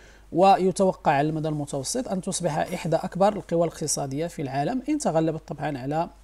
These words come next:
المشاكل والتحديات التي، آه، تجابهها. إذن ختامًا أشكركم على حسن تتبعكم وانتباهكم، أتمنى لكم التوفيق في الامتحان الوطني الموحد، وألقاكم في حصة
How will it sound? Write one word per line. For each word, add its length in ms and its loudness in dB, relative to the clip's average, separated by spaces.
المشاكل 720 -2
والتحديات 1000 -4
التي، 420 -6
آه، 140 -6
تجابهها. 640 -6
إذن 180 4
ختامًا 480 2
أشكركم 460 -2
على 220 4
حسن 440 -4
تتبعكم 640 -2
وانتباهكم، 640 -4
أتمنى 360 -4
لكم 420 -2
التوفيق 440 -4
في 60 -6
الامتحان 440 -4
الوطني 380 -2
الموحد، 540 -2
وألقاكم 720 2
في 120 -12
حصة 440 -6